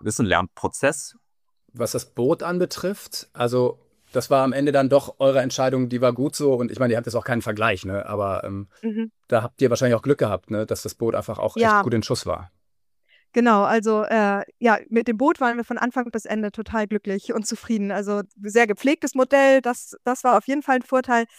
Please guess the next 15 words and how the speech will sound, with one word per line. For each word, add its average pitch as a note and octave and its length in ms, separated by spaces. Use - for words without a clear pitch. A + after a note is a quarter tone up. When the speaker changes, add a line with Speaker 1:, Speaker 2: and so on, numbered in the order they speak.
Speaker 3:
Auch - 260
ein C4 160
großer C4 360
Vorteil, A#3+ 540
was - 140
ich A#3 120
auch A#3+ 120
jedem B3+ 260
nur B3 120
empfehlen B3 340
kann, A3 260
der G3+ 140
Voreigner G3 580
war G3 200
sehr G#3+ 340